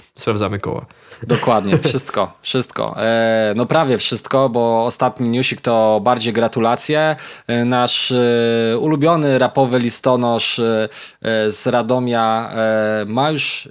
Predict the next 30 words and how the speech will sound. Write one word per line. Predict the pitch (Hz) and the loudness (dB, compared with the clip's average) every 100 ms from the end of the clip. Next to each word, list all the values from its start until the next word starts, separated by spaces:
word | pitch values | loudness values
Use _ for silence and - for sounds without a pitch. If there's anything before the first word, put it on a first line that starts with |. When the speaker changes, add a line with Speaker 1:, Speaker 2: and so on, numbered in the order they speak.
| - | -6
Speaker 2:
jak | 110 - - | -6 -6 -8
oznajmił, | 120 104 123 143 127 104 | -6 -2 0 0 0 -2
ponad | - 139 135 123 - - | 0 0 0 -4 -6 -6
pięćset | 135 135 127 - | -2 -2 -4 -6
trzydzieści | - 110 131 - 104 | -6 -4 -4 -6 -8
tysięcy | 104 123 120 - 110 | -4 -2 -2 -2 -2
sztuk, | - - 117 110 - - - - | -2 0 0 0 -6 -16 -20 -14
czyli | 98 | -14
ponad | - 117 131 139 135 | -8 -2 0 0 -4
pół | 127 | -4
miliona, | 120 117 120 127 117 107 - - | -2 2 4 2 2 -2 -6 -6
e, | 110 107 | -2 -2
sprzedanych | - - 110 117 117 107 | 0 -2 2 2 0 -4
płyt, | - 117 113 - 120 | -4 0 0 -2 -2
e, | 110 107 | 0 0
na | 110 110 107 107 | 0 0 0 -2
swoim | 101 - 120 101 | -2 0 0 0
koncie. | 127 143 - | 0 0 0
I | 131 | 0
tutaj | 131 135 127 131 120 | 0 2 2 2 0
jest | 123 - - | -2 -2 -6
to | - 120 117 117 113 | 0 2 4 2 0
ten | 127 117 | -2 -2
pozytywny | - 117 123 160 123 113 | -2 -2 -2 -2 -2 -2
przykład | - 135 120 107 | -2 -2 0 -2
pójścia | - 120 - | -2 -2 -2
na | 104 101 | -4 -4
swoje, | - 104 110 | -2 -2 -2
bo | 107 | -4
przecież, | 98 98 104 - | -6 -6 -6 -6